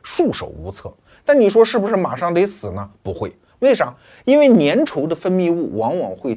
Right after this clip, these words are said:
堵塞肺部，引发那种呼吸衰竭而死。你只要把这个分泌物排出来，你不就可以不死吗？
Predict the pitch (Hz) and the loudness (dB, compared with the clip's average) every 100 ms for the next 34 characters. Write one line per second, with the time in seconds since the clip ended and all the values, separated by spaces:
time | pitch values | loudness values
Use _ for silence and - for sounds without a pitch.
0 | - - 135 - - 120 123 - 190 76 | -8 -10 -10 -12 -10 -10 -8 -6 -6 -6
1 | 87 - _ - 135 110 85 131 120 135 | -16 -20 _ -6 -4 -4 -4 -6 -6 -4
2 | 123 101 80 - 196 196 - 147 120 107 | -6 -6 -12 -6 0 0 0 -4 -4 -6
3 | 92 85 76 76 87 - - _ _ _ | -8 -10 -12 -12 -14 -16 -20 _ _ _
4 | 359 381 - 131 - 185 - - 156 - | 6 6 4 -4 -2 -4 -4 -6 -4 0
5 | 220 226 202 190 - 135 147 202 208 - | 2 4 2 -2 -4 -4 -4 0 0 -2
6 | - 208 196 226 240 165 147 247 226 - | 0 4 4 4 2 2 2 4 2 0
7 | 110 107 123 | -8 -6 -8